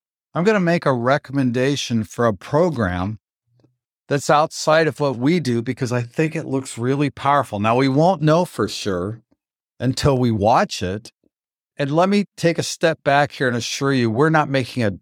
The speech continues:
dime from this. There is no affiliate link here, but I got this recommendation on Nick Palazzi, I believe is how you say his name.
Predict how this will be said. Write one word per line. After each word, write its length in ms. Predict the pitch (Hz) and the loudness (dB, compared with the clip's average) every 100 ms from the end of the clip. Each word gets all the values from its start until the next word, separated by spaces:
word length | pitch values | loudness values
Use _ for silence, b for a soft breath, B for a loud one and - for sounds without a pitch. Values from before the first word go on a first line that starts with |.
| - | -2
dime 320 | 95 117 110 | 0 2 0
from 240 | - 95 | 0 0
this. 240 | 85 85 - | 0 -2 0
There 140 | 117 | 2
is 200 | 151 143 | 2 0
no 180 | 160 127 | 0 0
affiliate 500 | 110 - 143 123 98 | -2 -2 0 0 0
link 240 | 101 92 | -2 -2
here, 480 | 87 90 80 98 110 _ _ _ _ _ - | -2 -2 -2 -2 -6 _ _ _ _ _ 0
but 240 | 151 139 - _ _ _ | 2 2 -4 _ _ _
I 80 | 143 | 0
got 180 | 185 196 | 0 0
this 240 | 185 - | -2 0
recommendation 1040 | 156 151 151 131 120 127 131 - 80 69 - _ _ _ | 0 0 0 0 0 0 0 -2 -10 -12 -16 _ _ _
on 320 | 117 110 107 113 | 0 2 2 2
Nick 180 | 139 - _ | 0 -2 _
Palazzi, 760 | - 107 98 101 117 104 95 85 | -10 -4 2 4 4 2 -2 -4
I 60 | 87 | -4
believe 260 | 95 104 | -2 0
is 140 | 101 92 | 0 0
how 80 | 110 | 0
you 160 | 110 | 0
say 240 | - 120 113 | -2 0 0
his 180 | 104 | 0
name. 400 | 113 113 117 117 | -2 -2 -4 -8